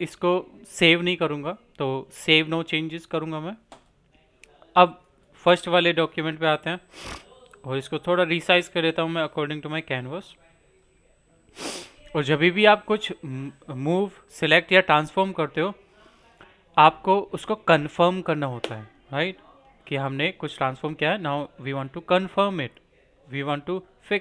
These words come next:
uh, make it, uh, permanent।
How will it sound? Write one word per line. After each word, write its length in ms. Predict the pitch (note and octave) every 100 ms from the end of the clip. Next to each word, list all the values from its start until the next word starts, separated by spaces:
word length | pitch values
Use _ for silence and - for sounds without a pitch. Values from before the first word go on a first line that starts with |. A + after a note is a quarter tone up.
| - -
uh, 280 | D3 C3+ C3 - F3 _ - - _ - _ _ _ _ _ _ _
make 180 | D3 D#3+ F3+
it, 100 | E3
uh, 720 | F3 D#3+ D3+ C#3+ C#3 C#3 C#3 B2+ _ _ _ _ _ _ -
permanent। 400 | E3 E3 D3